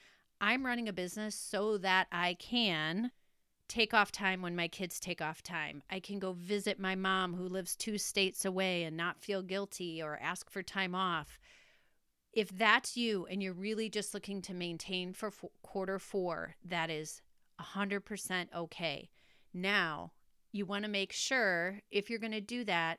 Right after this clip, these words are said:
that you are making consistent sales and that you're content with your current revenue. Because what you could do if you're planning on taking time off during the holidays, make sure you're spending the beginning of quarter four,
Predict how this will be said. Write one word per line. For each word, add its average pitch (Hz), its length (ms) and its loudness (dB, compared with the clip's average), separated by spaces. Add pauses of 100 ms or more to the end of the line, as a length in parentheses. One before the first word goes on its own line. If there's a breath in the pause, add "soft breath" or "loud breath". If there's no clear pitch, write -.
(460 loud breath)
that 185 220 2
you 208 220 -4
are 190 180 0
making 220 380 -2
consistent 175 680 -6
sales 165 680 -4 (600 soft breath)
and 196 140 0
that 202 180 0
you're 226 140 2
content 214 600 -4
with 214 160 -6
your 202 120 0
current 185 480 -4
revenue. 165 480 -2 (240)
Because 214 580 2
what 196 180 -2
you 202 120 -2
could 226 340 0 (240)
do 202 460 2
if 175 200 -8
you're 185 260 0
planning 214 420 0
on 190 100 0
taking 190 320 -6
time 185 260 -2
off 226 200 0
during 220 180 -4
the 220 80 -4
holidays, 190 580 -2 (520 loud breath)
make 208 240 2
sure 226 200 0
you're 202 200 0
spending 202 540 -2
the 190 60 -2
beginning 185 480 -4
of 180 140 -6
quarter 180 340 -6
four, 170 560 -4